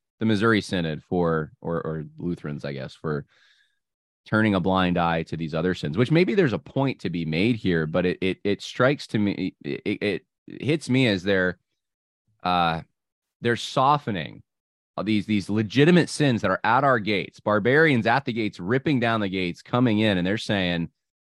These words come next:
"Yeah, you know, but, uh, it, it's r-, really some,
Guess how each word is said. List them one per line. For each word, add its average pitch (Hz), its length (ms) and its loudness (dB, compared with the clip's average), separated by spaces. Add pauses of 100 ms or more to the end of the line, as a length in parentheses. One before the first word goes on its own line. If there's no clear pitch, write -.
(240)
"Yeah, 139 280 4
you 135 160 4
know, 120 400 4
but, 110 460 0 (140)
uh, 104 420 0
it, 101 320 -4
it's - 380 -8
r-, 62 300 -14
really 117 680 0
some, 110 320 0